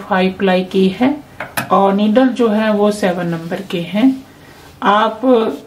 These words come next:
किसी भी तरह की needle पर इसको बना सकते हैं, straight needle पर भी और circle needle पर भी। मैं दोनों needles का इस्तेमाल करूंगी।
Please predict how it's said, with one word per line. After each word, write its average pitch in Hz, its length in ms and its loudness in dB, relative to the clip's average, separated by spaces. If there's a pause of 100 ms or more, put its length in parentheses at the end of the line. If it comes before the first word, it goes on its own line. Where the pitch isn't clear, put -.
(160)
किसी 226 300 4
भी 262 100 4
तरह 202 300 2
की 202 120 -2
needle 190 280 0
पर 196 180 0
इसको 190 280 0
बना 185 220 -2
सकते 208 360 -6
हैं, 240 260 4
straight 185 380 -2
needle 208 300 0
पर 226 200 -2
भी 240 240 0
और 196 180 0
circle 175 400 -4
needle 160 300 -8
पर 165 180 -8
भी। 170 240 -8 (220)
मैं 220 180 0
दोनों 202 320 2
needles 196 420 0
का 190 200 0
इस्तेमाल 185 580 -2
करूंगी। 185 460 -4